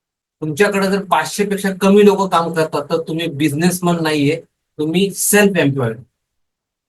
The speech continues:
बिझनेसमनची डेफिनेशन आहे, त्यांच्याकडे पाचशे पेक्षा जास्त लोक, टाटा, बिर्ला,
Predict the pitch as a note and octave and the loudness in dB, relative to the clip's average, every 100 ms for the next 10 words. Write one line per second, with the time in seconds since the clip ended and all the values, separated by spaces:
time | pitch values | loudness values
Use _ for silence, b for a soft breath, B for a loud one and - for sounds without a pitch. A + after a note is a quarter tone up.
0 | - C#3 D#3 G#3 G#3+ G#3 G3+ G3+ G3 F#3 | -6 -4 2 4 4 2 2 2 0 0
1 | F#3 F3+ F3 F3+ E3 D3 F#3+ G#3+ _ _ | -2 -4 -2 -2 0 0 -2 -4 _ _
2 | - C#3+ C#3 E3+ F3+ - E3 - G3 G3 | -6 -2 -2 -2 -2 0 -2 -2 -4 -2
3 | F3 F3 E3+ D#3+ D#3 D3+ D3 D3 D3 C#3+ | -4 -2 0 -2 -2 0 0 2 2 4
4 | C#3+ C#3 C3 C#3+ C#3 | 4 4 2 0 2